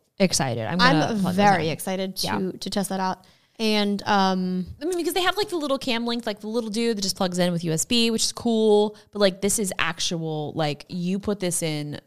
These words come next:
Speaker 1: your freaking computer and you're ready to go.
Speaker 2: Well, I'm excited to do that. And then also because I've been using the cam link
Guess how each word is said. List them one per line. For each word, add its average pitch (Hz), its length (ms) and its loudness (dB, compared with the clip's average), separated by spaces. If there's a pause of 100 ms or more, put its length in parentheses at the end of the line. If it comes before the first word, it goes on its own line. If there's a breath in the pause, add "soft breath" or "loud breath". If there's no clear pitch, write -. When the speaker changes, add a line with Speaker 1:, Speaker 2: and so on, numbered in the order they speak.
Speaker 1:
your 151 200 -12
freaking 165 500 -10
computer 147 360 -14
and 151 240 -6
you're 151 200 2
ready 143 500 6
to - 180 0 (140)
go. - 400 0
Speaker 2:
Well, 269 60 2
I'm 285 100 4
excited 330 400 2
to 285 100 -2
do 262 120 -2
that. 233 180 6
And 226 80 -2
then 214 100 2
also 226 280 2
because 220 260 0
I've 208 120 2
been 214 120 0
using 208 240 0
the 202 80 0
cam 208 260 2
link 196 280 0